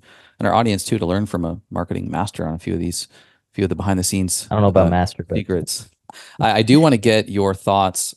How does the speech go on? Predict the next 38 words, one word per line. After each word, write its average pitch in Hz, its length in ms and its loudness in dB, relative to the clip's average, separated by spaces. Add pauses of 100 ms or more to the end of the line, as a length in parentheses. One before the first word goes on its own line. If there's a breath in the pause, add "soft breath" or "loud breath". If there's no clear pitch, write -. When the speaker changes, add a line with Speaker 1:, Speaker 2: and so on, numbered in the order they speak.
Speaker 1:
um, 92 320 0
since 101 200 -4
we've 95 100 -2
talked 92 260 -2
about 90 160 2
it - 20 -8
a - 20 -8
couple 90 180 -6
times 92 320 -2
now 87 140 -2
briefly, 90 600 -2
uh, 85 200 -4
artificial 87 420 -4
intelligence 123 560 0
and - 80 -6
the 98 60 -8
future 123 260 0
of 101 60 4
A 98 120 4
I. 98 280 2 (500 soft breath)
Maybe, 135 480 2 (140)
um, 101 560 0 (160)
we 110 100 -4
can 107 100 -4
frame 107 200 0
the 104 60 -2
question 107 340 -2
along 98 280 0
the 92 60 -2
lines 90 360 -2
of, 87 140 0
what 98 160 0
do 156 60 -4
you 185 120 -2
see 110 460 0
as 92 600 0 (420 soft breath)
the 104 280 -2
proper, 117 1040 2